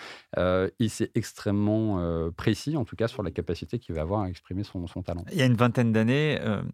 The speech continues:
Speaker 2: alors on n'appelait pas ça des assessments, et c'était plutôt de l'abattage.
Speaker 1: Oui.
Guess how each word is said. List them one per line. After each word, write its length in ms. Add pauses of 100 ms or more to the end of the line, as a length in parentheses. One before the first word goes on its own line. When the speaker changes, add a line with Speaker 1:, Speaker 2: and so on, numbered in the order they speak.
(140)
Speaker 2:
alors 180
on 40
n'appelait 260
pas 120
ça 120
des 140
assessments, 460 (360)
et 160
c'était 320
plutôt 560
de 60
l'abattage. 500 (360)
Speaker 1:
Oui. 200